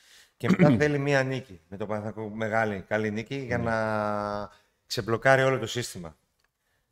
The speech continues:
Speaker 1: Το θέμα είναι πώς θα παρουσιαστεί και εκεί ο παοκ σε αυτά τα μάτς, ειδικά στα ντέρμπι. Τι θα... τι σκέφτεται ο Λουτσέσκου και τι θέλει να μας δείξει.
Speaker 2: Λοιπόν, ήρθε η ώρα να συζητήσουμε το μεγάλο θέμα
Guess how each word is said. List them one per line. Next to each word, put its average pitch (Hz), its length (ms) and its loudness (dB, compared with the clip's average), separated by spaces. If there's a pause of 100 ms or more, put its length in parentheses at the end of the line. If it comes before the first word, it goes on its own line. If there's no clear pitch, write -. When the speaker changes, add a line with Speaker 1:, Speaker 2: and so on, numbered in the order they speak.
(160)
Speaker 1:
Το 110 100 -4
θέμα 131 340 2
είναι 151 160 0
πώς 147 260 -4
θα 120 500 0
παρουσιαστεί 110 500 -4
και - 100 -12
εκεί 120 240 -8
ο 95 120 -4
παοκ 76 340 -10
σε - 120 -18
αυτά - 200 -14
τα 90 60 -8
μάτς, 95 260 -8
ειδικά 98 220 -6
στα 104 180 -2
ντέρμπι. 120 480 -2 (920)
Τι 135 120 -6
θα... 113 1080 -6 (540)
τι 139 80 -12
σκέφτεται 143 380 -6
ο 127 40 -4
Λουτσέσκου 123 380 -8
και 120 80 -12
τι 120 100 -10
θέλει 120 180 -8
να 117 160 -8 (100)
μας 107 200 -8
δείξει. 110 280 0
Speaker 2:
Λοιπόν, 110 300 4 (400)
ήρθε 123 300 4
η 110 60 6
ώρα 117 400 2 (400)
να 107 180 4
συζητήσουμε 117 520 0
το 117 120 -2
μεγάλο 110 280 2
θέμα 131 420 -2